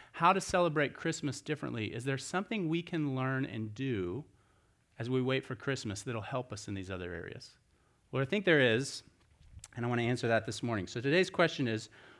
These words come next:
what do you need to remember as you wait? And the first thing we're gonna look at is that God has a plan. As you wait, you need to remember that God has a plan.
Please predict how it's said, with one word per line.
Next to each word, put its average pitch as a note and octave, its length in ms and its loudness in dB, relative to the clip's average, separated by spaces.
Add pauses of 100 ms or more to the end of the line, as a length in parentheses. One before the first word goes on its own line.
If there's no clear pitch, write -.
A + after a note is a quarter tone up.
(140)
what D3 120 6
do G3 80 0
you A3 100 4
need E3 280 6
to D#3+ 100 0
remember A#2+ 400 4
as A#2 260 2
you A#2 100 -2
wait? F#2 320 -4
And A2+ 120 -4
the - 20 -4
first G3+ 460 2
thing C#3 160 2
we're B2+ 100 0
gonna B2 140 0
look G#2 180 -2
at F#2 260 0
is G#2+ 100 -14
that G#2 180 -6
God A2 260 0
has G#2 160 -8
a F#2+ 60 -8
plan. E2 340 -10 (1700)
As D3+ 140 2
you G#3 100 2
wait, C3+ 440 2 (1040)
you A2+ 80 -4
need B2+ 160 0
to C3+ 60 0
remember A#2 340 2
that G#2 140 -4
God G#2 240 4
has G2+ 180 -6
a - 20 -8
plan. F2+ 320 -8